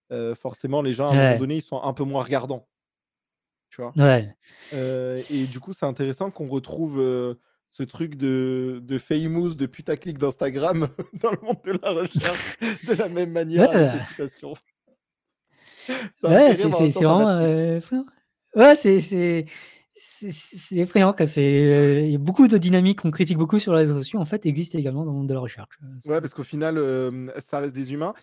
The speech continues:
Speaker 1: Dans ta vidéo aussi, heu, tu parles à un moment donné, si j'essaye de retrouver,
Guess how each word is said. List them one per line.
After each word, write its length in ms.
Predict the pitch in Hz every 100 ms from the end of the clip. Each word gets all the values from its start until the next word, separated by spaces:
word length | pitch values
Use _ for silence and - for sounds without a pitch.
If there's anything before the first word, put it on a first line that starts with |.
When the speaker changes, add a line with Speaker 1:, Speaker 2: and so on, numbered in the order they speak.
| _ _
Speaker 1:
Dans 180 | 135 151
ta 160 | 156 175
vidéo 360 | 156 156 180
aussi, 400 | 240 - - 233
heu, 180 | 190 147
tu 160 | 135 143
parles 260 | 202 202
à 60 | 185
un 60 | 156
moment 200 | 156 156
donné, 300 | 156 180 202
si 220 | _ 135
j'essaye 320 | 135 - 165
de 80 | 151
retrouver, 560 | 147 - 147 143 180